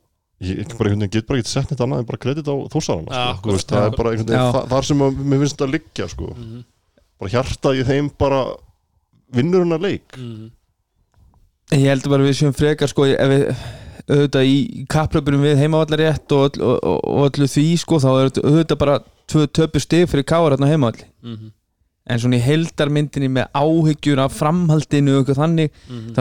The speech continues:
Speaker 3: held ég að sé bara svona einhverju svona léttri lægð núna.
Speaker 2: Já.
Speaker 3: Það er betra að taka lægð núna heldur en, eh, um miðjan apríl þegar bikarkeppnin fer á stað og svo
Speaker 2: En
Speaker 3: í
Speaker 2: svo
Speaker 3: framhald á því úrslitakeppni.
Speaker 2: En svo líka bara eins og þetta mót er, þetta hraðmóta, þú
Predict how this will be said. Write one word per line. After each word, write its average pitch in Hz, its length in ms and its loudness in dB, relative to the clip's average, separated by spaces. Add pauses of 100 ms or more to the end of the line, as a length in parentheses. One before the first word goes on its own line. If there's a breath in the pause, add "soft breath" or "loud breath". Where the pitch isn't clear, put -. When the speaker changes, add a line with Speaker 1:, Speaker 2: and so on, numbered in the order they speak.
Speaker 3:
held 117 100 2
ég 127 140 2
að - 20 -4
sé 135 160 2
bara 131 140 0
svona 131 160 2
einhverju 135 260 0
svona 135 220 -4 (380)
léttri 127 500 -4
lægð 139 320 2
núna. 147 340 0 (220)
Speaker 2:
Já. 117 160 -16
Speaker 3:
Það 117 60 -2
er 117 40 -2
betra 123 260 0
að - 40 -6
taka 127 160 2
lægð 135 240 2
núna 151 320 2
heldur 135 300 -2
en, 139 220 0
eh, 57 420 -4 (240)
um 139 80 0
miðjan 143 260 -2
apríl 151 240 -2
þegar 139 160 0
bikarkeppnin 147 460 -2
fer 147 100 0
á 139 80 -2
stað 165 280 -2
og 127 60 -4
svo 151 220 0 (420)
Speaker 2:
En - 100 -8
Speaker 3:
í 135 40 -2
Speaker 2:
svo 113 80 -2
Speaker 3:
framhald 151 240 2
á 143 100 -4
því 156 220 0
úrslitakeppni. 135 560 -4
Speaker 2:
En 104 80 -20
svo 113 100 -14
líka 110 160 -16
bara 113 140 -12
eins 117 80 -10
og 120 80 -10
þetta 117 100 -10
mót 123 220 -10
er, 135 120 -6
þetta 131 300 -14
hraðmóta, 131 540 -6
þú 113 80 -14